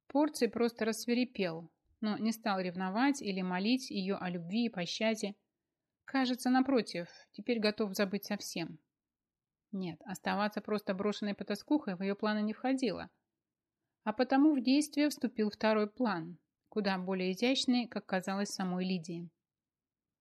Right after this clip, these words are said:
Они оба не знали еще об этом. Не доверяя своему любившему покутить сыну,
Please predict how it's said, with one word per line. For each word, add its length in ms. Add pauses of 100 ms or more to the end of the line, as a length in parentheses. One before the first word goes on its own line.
(680)
Они 300
оба 340
не 140
знали 320
еще 260
об 140
этом. 360 (600)
Не 120
доверяя 480
своему 500
любившему 640
покутить 440
сыну, 400